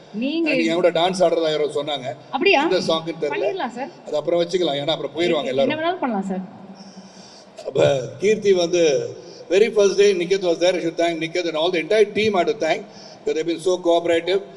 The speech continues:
Speaker 2: அஹ், முப்பத்தஞ்சு வயசு பையன் புதுசா வந்து இண்டஸ்ட்ரிக்கு வந்தோடனே எப்படி பத்திரமா பாதுகாப்பானோ அந்த மாதிரி இந்த முப்பது வயசு பையனை நல்லபடியா பாத்துக்கிட்டீங்க.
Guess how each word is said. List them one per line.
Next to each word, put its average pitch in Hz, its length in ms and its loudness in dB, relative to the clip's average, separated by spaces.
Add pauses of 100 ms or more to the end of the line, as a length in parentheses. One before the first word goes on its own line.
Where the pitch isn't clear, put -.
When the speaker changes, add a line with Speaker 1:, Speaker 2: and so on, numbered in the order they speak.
(480)
Speaker 2:
அஹ், 143 160 0
முப்பத்தஞ்சு 160 380 0
வயசு 185 280 4
பையன் 170 260 0
புதுசா 180 300 2
வந்து 165 180 -2
இண்டஸ்ட்ரிக்கு 165 420 -4
வந்தோடனே 160 280 -6
எப்படி 160 260 -2 (580)
பத்திரமா 170 360 -2
பாதுகாப்பானோ 165 540 2
அந்த 151 140 -4
மாதிரி 160 220 -2
இந்த 147 120 -6
முப்பது 147 260 -4
வயசு 165 220 -4
பையனை 156 260 -6
நல்லபடியா 151 380 -6
பாத்துக்கிட்டீங்க. 147 540 -8